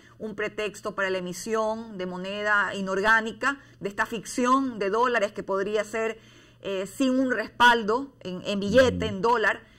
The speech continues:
Speaker 1: eh, en el Banco Central. Por eso es que el, el tema de que sea manejado por la banca privada como un mecanismo más de pago,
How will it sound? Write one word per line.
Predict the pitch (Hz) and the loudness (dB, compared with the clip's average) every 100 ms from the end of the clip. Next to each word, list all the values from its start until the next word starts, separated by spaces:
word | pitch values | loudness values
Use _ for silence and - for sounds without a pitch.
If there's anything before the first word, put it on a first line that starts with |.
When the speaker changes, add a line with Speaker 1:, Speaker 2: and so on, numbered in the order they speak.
| - - - | -20 -20 -10
Speaker 1:
eh, | 202 196 190 185 180 175 170 - | -6 -4 -4 -4 -2 -2 -4 -4
en | - 233 | -4 -2
el | 220 | 0
Banco | 214 214 220 | 0 0 -4
Central. | 233 214 320 285 208 - | -4 0 0 0 -4 -8
Por | 214 208 | -4 -4
eso | 262 | -6
es | |
que | - 240 208 | -4 -2 -2
el, | 202 185 - - | -4 -6 -12 -8
el | 196 190 180 | -4 -4 -6
tema | - 254 247 220 | -4 0 0 0
de | 208 | -2
que | 170 | -6
sea | 196 220 | -4 -4
manejado | 226 214 220 208 | -4 -4 -2 -2
por | 208 | 0
la | 196 | 0
banca | 185 202 208 | 0 -2 -4
privada | 196 202 208 | 0 0 0
como | 208 185 190 | -2 -4 -2
un | 262 349 | -2 -2
mecanismo | 320 185 196 247 226 | -2 -4 -4 -6 -6
más | 185 202 214 180 | 0 2 2 -2
de | 180 | -6
pago, | 180 196 170 165 196 | 4 6 6 4 -6